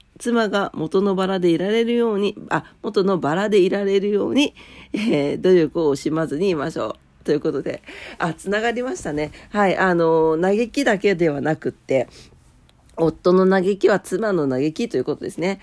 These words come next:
はい、皆さん、あの、結婚してる方もしてない方も、パートナーいらっしゃったら、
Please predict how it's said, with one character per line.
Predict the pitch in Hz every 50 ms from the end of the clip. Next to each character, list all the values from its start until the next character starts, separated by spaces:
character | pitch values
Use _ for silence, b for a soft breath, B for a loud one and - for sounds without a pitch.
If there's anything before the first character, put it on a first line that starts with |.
| B B B
は | - 160 165 151
い、 | 127 107
皆 | 147 165 170 175 165
さ | - 147 156
ん、 | 139 - -
あ | - 156 160 147
の、 | 139 139 135 131 123 113 - - - -
結 | - - - - _
婚 | - 160 156 160 170
し | -
て | -
る | 180 196
方 | - - - 208 185 185
も | 160
し | - - -
て | 247
な | 208 190 180
い | 180
方 | - - - 208 196
も、 | 175 143 117 - B B B B B B B B
パ | - 202 190
ー | 185
ト | - 165 165
ナ | 156 147 147 147
ー | B B B B B _ _ _ _ _ _ B B B B B B
い | - -
ら | - 170
っ | 214
し | - -
ゃ | 339
っ | 349
た | - - 185
ら、 | 147 123 -